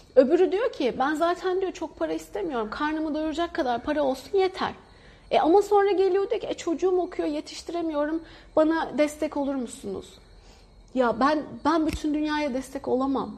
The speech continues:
Ama sen kafa yapını değiştirirsen, çünkü senin de kazanma potansiyelin var.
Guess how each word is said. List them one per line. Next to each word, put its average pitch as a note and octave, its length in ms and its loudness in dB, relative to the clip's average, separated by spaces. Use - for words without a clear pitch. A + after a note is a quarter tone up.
Ama C#4+ 200 6
sen E4 260 2
kafa E4+ 240 -2
yapını D#4 360 -2
değiştirirsen, D4 540 -4
çünkü D4 240 -8
senin E4 340 0
de F4+ 60 0
kazanma B3+ 540 -2
potansiyelin G#3+ 840 -4
var. - 160 -4